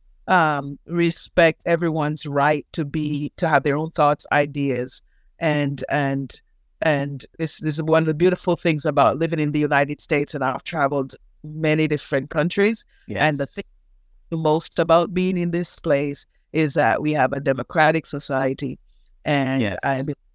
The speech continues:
Speaker 1: value in that, and, um, I don't want anyone taking that from us. So, um, just an-, another, we need to love each other enough to respect each other's right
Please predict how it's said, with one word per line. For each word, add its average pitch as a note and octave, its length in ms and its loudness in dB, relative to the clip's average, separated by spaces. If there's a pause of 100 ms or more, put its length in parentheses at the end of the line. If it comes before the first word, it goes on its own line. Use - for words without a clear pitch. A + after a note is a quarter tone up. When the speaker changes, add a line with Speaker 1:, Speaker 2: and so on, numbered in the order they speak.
(480)
Speaker 1:
value D3+ 400 4
in D3 140 0
that, C#3 460 0 (100)
and, C3+ 520 -2
um, C3 520 -4
I C#3+ 120 2
don't C3+ 180 0
want C#3+ 160 0
anyone C#3 340 0
taking D#3+ 320 -2
that C#3+ 220 2
from D3+ 160 -2
us. F#3 260 2
So, C#3 380 0 (380)
um, C#3 480 -4 (240)
just - 480 -2 (340)
an-, E3+ 200 0 (100)
another, F3+ 640 4 (800)
we F#3+ 120 2
need G3 200 2
to F3+ 100 2
love D3+ 200 4
each D#3 260 -2
other D#3+ 200 2
enough D3 360 -2
to D3 100 -4
respect C#3+ 480 -2
each C#3 160 -2
other's B2+ 360 -2
right C3 220 2